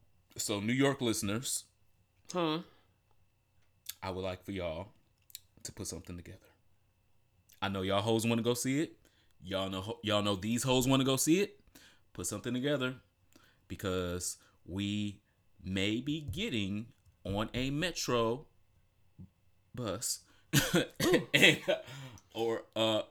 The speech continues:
Speaker 1: Greyhound bus and coming up to pay y'all a visit. Um, it might be a really good opportunity for us to have a happy hour
Speaker 2: I wanna be, oh yeah, we are supposed to be doing that.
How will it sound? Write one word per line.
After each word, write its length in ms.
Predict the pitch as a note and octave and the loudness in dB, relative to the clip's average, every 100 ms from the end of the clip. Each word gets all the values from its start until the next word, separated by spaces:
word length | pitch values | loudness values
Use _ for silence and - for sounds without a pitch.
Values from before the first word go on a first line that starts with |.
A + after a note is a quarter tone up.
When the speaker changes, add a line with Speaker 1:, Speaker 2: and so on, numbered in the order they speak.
| _ _ _ - | _ _ _ 0
Speaker 1:
Greyhound 640 | E3+ E3+ D3 A#2+ A2+ A2+ - _ - | 4 4 4 2 2 -2 -8 _ -6
bus 480 | A#2 A#2+ A#2+ B2 - - - - - - | 2 2 4 6 4 2 -20 -20 -16 -2
and 480 | B2 B2+ B2+ B2 A#2+ _ | 2 4 2 0 -4 _
coming 260 | - E3+ F3 | -4 0 0
up 120 | E3 | -2
to 80 | - | -4
pay 120 | F3+ | -2
y'all 220 | F3+ F3 F3 | -2 -2 -4
a 60 | |
visit. 300 | F#3 B3+ - - _ - - - - - G2+ | -6 -8 -10 -18 _ -20 -20 -20 -20 -8 0
Um, 300 | G#2 G#2 G2+ | 2 2 2
it 80 | |
might 180 | G#2 G2+ | 2 2
be 120 | G#2+ | 4
a 60 | G2+ | 4
really 200 | G#2+ G#2+ | 4 2
good 160 | G#2+ G#2 | 2 2
opportunity 880 | G2+ - _ - G#2 A#2 A#2 B2+ E3 | 2 -2 _ -10 -6 -4 -4 -4 -8
for 340 | - G#2 - | -6 -6 -4
us 140 | G#2+ - | -6 -8
to 140 | A2 | -6
have 240 | G#2 G2+ F#2 | -4 -4 -4
a 140 | F#2+ | -6
happy 440 | G#2 A2 G2+ G#2+ G#2+ | -4 -4 -4 -4 -4
hour 360 | G#2+ A#2 E3 | -4 -4 -2
Speaker 2:
I 120 | G3+ D4+ | 0 2
wanna 240 | G4+ G4 | 2 2
be, 180 | E4+ C#4 | 0 0
oh 240 | B3+ C#4+ | 0 2
yeah, 180 | A#3+ A#3 | 0 0
we 160 | A3 A#3+ | -2 -2
are 80 | A3 | -4
supposed 300 | - E3+ E3 | -4 -6 -4
to 60 | |
be 60 | D3+ | -4
doing 220 | C#3 B2 | -2 -2
that. 200 | G#2 - | -4 -6